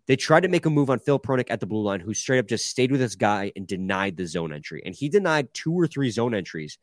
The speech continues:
Defensively, he got behind the net, played the body, stripped the puck, and then in front of the net, he broke up passes and blocked shots. Phil Peronic had an extraordinary defensive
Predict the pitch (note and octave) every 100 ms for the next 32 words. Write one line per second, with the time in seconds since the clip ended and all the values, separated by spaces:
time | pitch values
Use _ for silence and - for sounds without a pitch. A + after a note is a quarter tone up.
0 | _ _ - A2+ A#2+ B2+ F3+ D#3+ G#3 G3+
1 | _ _ B2 C#3+ C#3 D3+ D3 E3 D3 A2
2 | A#2+ D#3+ - _ _ _ _ D3+ D3+ C3+
3 | A#2 B2 D3 F3 - D3+ - - - D3
4 | - - C3 D#3 D3 C3+ - D#3 F#3+ C#3
5 | A#2+ A#2 - - A#2 C3+ C3 C3+ - -
6 | C3+ C#3 E3+ E3+ G2 G2 F2 - A#2+ B2+
7 | - - G2+ D#2+ - - _ _ - F#3
8 | A3+ - C3 C3+ E3+ D3 D3 C#3+ C3+ B2+
9 | - - - B2+ D#3 E3+ D#3 C#3 B2 G#2+
10 | A#2 - - A#2+ A#2+ - A2 E2